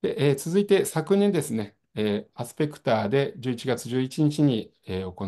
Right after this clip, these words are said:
いました。これは、あのー、まあ、十一日、ちょうどその日しかですね、会場は空いてなかったんですけども、ちょうど、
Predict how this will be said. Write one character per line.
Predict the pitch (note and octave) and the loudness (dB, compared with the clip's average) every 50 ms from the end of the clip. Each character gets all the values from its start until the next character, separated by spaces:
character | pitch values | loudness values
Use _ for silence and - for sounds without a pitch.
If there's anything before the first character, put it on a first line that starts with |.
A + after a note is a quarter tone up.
| F#2+ F#2+ | -4 -2
い | G2 G2 | -2 -2
ま | G2 G2 | -2 -4
し | F2 - | -4 -4
た。 | - A2 G2 | -6 -6 -6
こ | - - - D#3+ | -6 -6 -4 -2
れ | F3+ | 0
は、 | F#3 F#3 F#3 F3+ - - _ - | 2 2 2 0 0 -4 _ -14
あ | - D3 | -8 -6
の | C#3+ C3 C3 C3 C3 B2+ B2 B2 A#2+ A#2 - - | -6 -4 -4 -4 -4 -2 -2 -2 -2 -2 -2 -2
ー、 | |
ま | B2+ B2 | -2 0
あ、 | |
十 | A2+ D3 | 0 0
一 | D3+ D3+ - E3+ | -2 -2 -4 -4
日、 | E3+ F3 F3 E3+ - F3+ D#3 D3+ D3+ | -2 -2 -2 0 2 2 2 2 2
ち | - | 2
ょ | G3+ A3 | 2 2
う | |
ど | G#3 G3+ | 2 2
そ | G3+ - G3+ | 2 2 2
の | G#3+ G#3 | 2 2
日 | G#3 - - | 0 -4 -8
し | - | -6
か | - A#2+ | -4 -4
で | G#2+ G2+ | -4 -6
す | - - | -6 -6
ね、 | A2 G2+ | -6 -4
会 | - B2+ C3 | -2 0 2
場 | C3 C3+ | 4 4
は | A#2+ A#2 | 4 4
空 | C3 B2 | 4 2
い | D3+ D3 | 0 0
て | E3+ | 0
な | E3 F3 E3+ | -2 0 0
か | F3 D3 | 0 0
っ | A#2+ - | 0 -2
た | - G2+ | -6 -8
ん | F#2+ F#2 | -8 -8
で | F#2+ F#2+ | -10 -12
す | - | -12
け | - A2 | -10 -6
ど | A2 | -4
も、 | G#2+ G#2+ G#2+ G#2 | -2 -2 -2 -4
ち | - - | -4 -2
ょ | G3 G3 | 0 2
う | |
ど、 | F#3 G3 G3 F3+ - - | 6 6 6 6 4 2